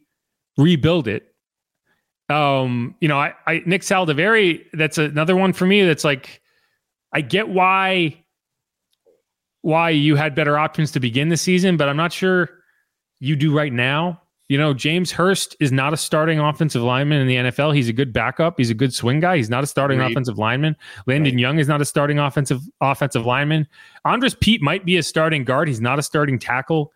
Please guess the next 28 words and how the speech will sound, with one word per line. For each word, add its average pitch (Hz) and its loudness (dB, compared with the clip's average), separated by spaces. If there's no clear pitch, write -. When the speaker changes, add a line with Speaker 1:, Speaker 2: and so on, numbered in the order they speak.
Speaker 1:
and 143 2
he 151 4
hasn't 240 2
played 233 0
terribly. 113 -2
Speaker 2:
Right. 113 -2
Speaker 1:
But 139 0
he 165 -2
hasn't 240 2
been 123 0
good 151 2
either. 123 2
And 160 0
I 170 0
think 262 -6
when 165 2
people 233 0
look 156 0
at 139 -2
offensive 139 -2
line, 127 -2
they 120 -2
get 180 -2
caught 180 0
up 170 -2
in 123 0
pass 127 -4
protection. 117 -4